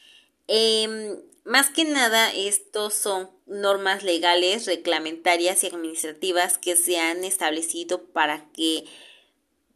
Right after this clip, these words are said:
en el transcurso del tiempo y su relación con las funciones, de forma que la empresa sea,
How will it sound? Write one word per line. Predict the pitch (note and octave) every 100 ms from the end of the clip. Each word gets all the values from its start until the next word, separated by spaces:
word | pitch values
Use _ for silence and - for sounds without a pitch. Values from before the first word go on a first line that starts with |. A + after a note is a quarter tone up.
| _ _ _ _
en | - G3+
el | F#3
transcurso | G3 G3 - A#3+ B3 C#4+
del | C#4+ C#4
tiempo | A#3 A3 - G#3+
y | -
su | F#3+ F3+
relación | F3 E3+ F3 F#3+ G3
con | A3
las | G3+ G3
funciones, | E3+ E3 G3+ F#3+ F3 F3+ - - _ _ _ _ _ _ _ _ _ _ _
de | F3 F3 G3
forma | G3 G#3+ G#3 G#3 A3 A3
que | G#3 F#3
la | F3 E3+ -
empresa | F3 F3 - G3 G3 G3+ G3 - -
sea, | - - F#3+ F#3 F#3 E3 -